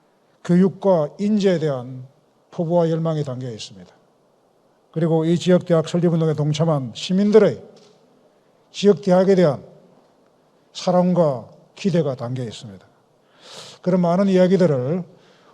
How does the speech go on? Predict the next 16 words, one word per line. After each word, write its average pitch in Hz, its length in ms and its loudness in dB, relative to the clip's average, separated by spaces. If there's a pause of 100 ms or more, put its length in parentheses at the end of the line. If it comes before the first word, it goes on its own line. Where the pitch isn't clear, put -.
오늘 165 240 -4
북콘서트에서 151 760 -4
나오는, 139 440 -6 (480)
어, 123 240 -10
패널 175 340 2
분들께서 139 840 -6 (460)
잘 156 340 0
풀어주시고 151 760 -6
재미있게 156 520 -6
이끌어주시리라 135 640 -6
생각합니다. 104 680 -10 (1400)
오늘 185 120 2
바쁘신 185 360 6
와중에도 180 400 6
자리를 175 300 4
빛내주신 156 580 -2